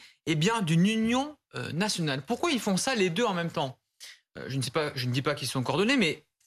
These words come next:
ils disent ça pourquoi ? Parce qu'ils voient qu'en face, le président semble un petit peu paumé, groggy, et qu'il semble vouloir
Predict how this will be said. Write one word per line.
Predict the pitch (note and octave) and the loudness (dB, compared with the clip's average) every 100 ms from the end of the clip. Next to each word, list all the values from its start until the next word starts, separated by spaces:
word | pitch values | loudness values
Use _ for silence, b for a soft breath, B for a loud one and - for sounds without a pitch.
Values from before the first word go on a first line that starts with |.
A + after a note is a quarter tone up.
| _ _ - | _ _ -4
ils | |
disent | E3 G#3 | -2 0
ça | G#3 | 0
pourquoi ? | G#3 F3 C#3 A#2+ | 0 -2 0 0
Parce | D#3 - | -2 2
qu'ils | G#3 F#3 G3+ | 2 4 4
voient | A#3 | 4
qu'en | C4+ G#3 | 2 0
face, | D#3 D#3+ A3 - _ _ - | 0 -2 -2 -8 _ _ -2
le | D3+ | 0
président | - C#4 G#3+ D3 D3+ A#3 - _ _ _ | 2 2 2 2 0 -4 -10 _ _ _
semble | - A3 G3+ F3+ | -2 2 2 2
un | G3 | 0
petit | - | 0
peu | F3+ F3+ D#3 C3+ - _ _ | 2 2 2 0 -8 _ _
paumé, | - F3 G#3 C#4+ E4 _ _ _ _ _ | 0 2 2 0 -8 _ _ _ _ _
groggy, | C3+ D3+ G#3+ G#3 D4 E4+ _ _ b b - | 0 2 2 0 -4 -8 _ _ b b -4
et | E3+ | -2
qu'il | - D4+ C#4+ A3 - D#3 | 2 2 2 0 -4 -4
semble | - B3+ B3 | 0 2 4
vouloir | F#3 F#3 B3 C#4+ - | 4 4 2 0 -4